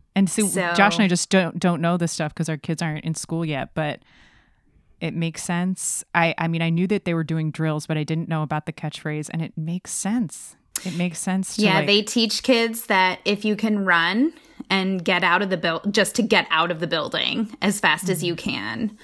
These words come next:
Speaker 2: Um, and so, for instance, I, I know about this because I was in a pre-K room right after it happened. So they have the
Speaker 1: Mm.
Speaker 2: pre-Kers in this school.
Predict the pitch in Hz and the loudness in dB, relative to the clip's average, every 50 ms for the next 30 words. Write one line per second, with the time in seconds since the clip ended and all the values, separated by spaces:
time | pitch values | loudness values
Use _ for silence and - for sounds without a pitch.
0 | - - - - - - - _ _ - 190 185 180 175 170 170 165 165 165 160 | -20 -20 -20 -20 -20 -20 -20 _ _ 2 4 4 4 4 2 2 0 -2 -4 -4
1 | - 190 190 185 180 - - 220 185 175 170 170 170 170 170 - - - 185 180 | -2 -2 0 0 0 0 0 2 2 2 2 2 0 -2 -4 -4 0 0 0 0
2 | 180 175 - - - 180 165 165 160 170 - - - - - - 170 170 170 160 | 0 -2 -4 -2 0 -2 -2 -2 -4 -6 -4 -4 -4 -4 -2 0 2 2 2 2
3 | - - _ _ 208 226 269 403 392 226 214 196 - 208 214 208 - - - 190 | -2 -8 _ _ 4 6 6 6 6 4 4 4 4 2 0 0 0 -2 -2 -2
4 | 202 233 208 190 196 185 180 180 190 180 170 170 - - 294 269 - 214 175 165 | 0 0 0 0 2 0 0 0 -2 -4 -4 -2 0 0 0 2 2 0 0 0
5 | 175 175 170 170 165 175 190 - - - - _ _ _ - 208 202 185 175 170 | 0 -2 -2 -2 -2 -2 -4 -4 -8 -18 -20 _ _ _ -2 2 2 2 2 2
6 | 170 170 175 - - 175 165 165 165 165 - - 180 - 202 - 175 - - - | 0 0 0 0 0 0 0 0 -2 -4 -4 -4 -2 0 0 0 0 0 -6 -8
7 | 95 90 - 214 208 - - 190 175 185 180 180 175 196 185 - 208 226 220 202 | -6 -4 -4 -4 -4 -2 -2 -2 -2 0 -2 -2 -2 -2 -4 -4 -2 0 2 2
8 | 180 214 202 185 175 175 175 170 170 175 170 - - - 170 170 160 165 165 160 | 2 2 0 2 2 2 2 2 0 0 -2 -4 -6 -6 -6 -6 -4 -4 -2 -2
9 | - - - - - _ _ _ _ - - - - _ _ _ _ _ _ _ | 0 -2 -2 -4 -8 _ _ _ _ -20 -20 -20 -20 _ _ _ _ _ _ _
10 | _ - - - - - 202 190 175 165 165 160 160 165 170 170 - | _ -6 -4 -4 -2 0 2 2 4 2 2 0 0 -2 -4 -4 -10